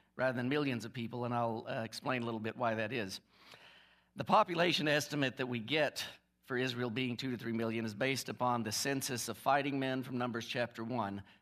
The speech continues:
Uh, Moses, under the Lord's direction, said, "Let's count all the men that we have twenty years old and up that can go to war." And the, the end of Numbers one says that there were six hundred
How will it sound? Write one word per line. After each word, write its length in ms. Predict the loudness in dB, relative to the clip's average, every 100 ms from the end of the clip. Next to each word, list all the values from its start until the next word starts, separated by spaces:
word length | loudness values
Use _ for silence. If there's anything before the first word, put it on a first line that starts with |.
| _
Uh, 260 | 0 0 0
Moses, 720 | 0 0 0 -2 -4 -6 -6 -4
under 160 | -4
the 80 | -2
Lord's 200 | -2 -2
direction, 520 | 0 2 2 0 0
said, 160 | 0 -2
"Let's 160 | -2 -2
count 240 | -2 2
all 160 | 2 2
the 80 |
men 240 | 0 2 0
that 80 | -2
we 120 | 0
have 340 | 2 2 0 -6 -20 -16 -4
twenty 200 | 0 2
years 220 | 2 2
old 160 | 2
and 100 | 4
up 280 | 4 4 0
that 80 | -6
can 160 | -4 -2
go 120 | 0
to 100 | -2
war." 380 | -2 -4 -4 -6 -14 -20 -20 _
And 300 | 0 2 2
the, 380 | 2 0 0 -2 -6
the 180 | -2 2
end 140 | 2
of 80 | 2
Numbers 320 | 0 0 -2
one 500 | -2 2 4 4 0 -2
says 280 | -2 -2 -2
that 180 | -4 0
there 100 | 0
were 80 |
six 340 | 0 0 -2 0
hundred 480 | 0 0 -2 -4